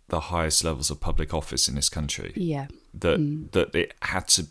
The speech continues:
Speaker 1: it had to be significant that when this person goes, it's not good. Um, and of course, time will tell, won't it?
Speaker 2: Yeah.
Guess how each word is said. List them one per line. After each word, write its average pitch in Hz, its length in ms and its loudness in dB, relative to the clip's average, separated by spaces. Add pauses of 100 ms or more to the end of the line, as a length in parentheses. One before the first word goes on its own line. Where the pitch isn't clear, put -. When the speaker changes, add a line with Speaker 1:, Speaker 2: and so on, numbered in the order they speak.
Speaker 1:
it 92 140 2
had - 360 0
to - 380 0
be 78 160 0
significant 73 920 0 (120)
that - 140 -4
when 80 260 0
this 82 180 2
person 78 420 4
goes, 64 680 2 (1400)
it's - 260 2
not 78 340 -4
good. 69 320 -2 (2250)
Um, 87 560 6
and 87 160 4
of 82 120 -2
course, - 600 8 (180)
time 87 300 4
will 82 120 0
tell, 87 360 2 (580)
won't 78 260 0
it? - 240 2
Speaker 2:
Yeah. - 60 -10